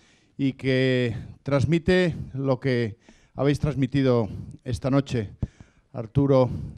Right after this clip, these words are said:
Elena y todos y cada uno de los, eh, profesionales, que es esa,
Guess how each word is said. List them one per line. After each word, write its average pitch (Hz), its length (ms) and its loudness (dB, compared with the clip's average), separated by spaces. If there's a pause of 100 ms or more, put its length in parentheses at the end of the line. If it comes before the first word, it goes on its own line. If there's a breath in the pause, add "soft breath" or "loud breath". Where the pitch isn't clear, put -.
(100)
Elena 143 600 0
y 123 120 -6
todos 131 580 2
y 127 100 -6
cada 127 180 0
uno 131 220 2
de 120 80 4
los, 110 300 0 (360 soft breath)
eh, 117 120 -2
profesionales, 117 760 -2
que 123 300 -2
es - 160 -4
esa, 120 440 -4